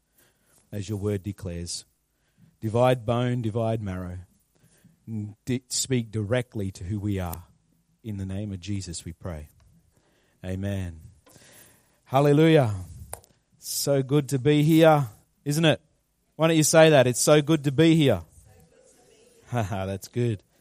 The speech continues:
That's good. You awake, you awake this morning? Yeah? Yeah, sh-, sure. So last week,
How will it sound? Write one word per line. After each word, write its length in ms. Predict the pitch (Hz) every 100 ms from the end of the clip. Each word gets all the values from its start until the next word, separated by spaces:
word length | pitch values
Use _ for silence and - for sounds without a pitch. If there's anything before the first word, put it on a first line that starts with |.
| _ _ _ _
That's 200 | 98 -
good. 460 | - 123 120 98
You 40 | 110
awake, 260 | 135 156 -
you 120 | 139 143
awake 280 | 160 185
this 160 | 190 -
morning? 360 | 180 196 220 220 _ _ _ _ _ _ _ _
Yeah? 340 | - 156 190 254 - _ _ _ _ _ _
Yeah, 80 | 131
sh-, 180 | 127 -
sure. 400 | - 139 123 110 -
So 160 | - 175
last 260 | 208 196
week, 280 | 214 226 143